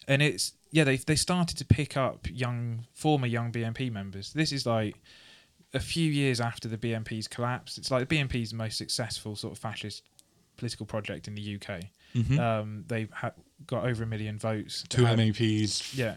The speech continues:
Speaker 2: on, like, forty thousand active members,
Speaker 1: Yeah,
Speaker 2: right?
Speaker 1: yeah, and they, they had a large youth division, and there,
Speaker 2: Mm-hmm.
Speaker 1: so there are a lot of people that had been involved in that that wanted to continue sort of nationalist activism that got dragged towards National Action, and they, they started off by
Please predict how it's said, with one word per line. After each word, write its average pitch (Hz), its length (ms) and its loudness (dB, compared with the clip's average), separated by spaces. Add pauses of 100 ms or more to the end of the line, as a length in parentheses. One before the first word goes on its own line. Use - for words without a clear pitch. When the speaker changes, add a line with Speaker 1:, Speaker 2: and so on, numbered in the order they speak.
(100)
Speaker 2:
on, 110 160 2
like, 101 200 -2
forty 98 260 -2
thousand 104 340 0
active - 280 -4
members, 104 520 0
Speaker 1:
Yeah, 139 180 6
Speaker 2:
right? - 180 -4
Speaker 1:
yeah, 123 180 2
and 135 180 0
they, 147 140 6
they 139 160 2
had 135 160 0
a 135 40 2
large 127 400 2
youth 139 180 -4
division, 98 500 -10
and 131 120 -2
there, 127 140 6
Speaker 2:
Mm-hmm. 131 80 0
Speaker 1:
so 147 140 2
there 135 100 6
are 139 60 4
a - 20 4
lot 151 260 2
of 120 60 -4
people 120 240 -2
that 101 60 -2
had 110 120 -6
been 135 160 0
involved 120 380 -2
in 107 160 -4
that 101 360 -6
that - 100 -6
wanted 117 380 -4
to - 100 -10
continue 117 960 -2
sort 107 280 -4
of - 120 -14 (200)
nationalist 107 560 -6
activism 104 600 -8 (600)
that 120 480 2 (680)
got 127 220 0
dragged 120 280 -2
towards 123 300 -2
National 127 320 -4
Action, 98 400 -8
and 127 120 0
they, 127 140 4
they 135 120 0
started 151 420 0
off 123 160 2
by 113 440 0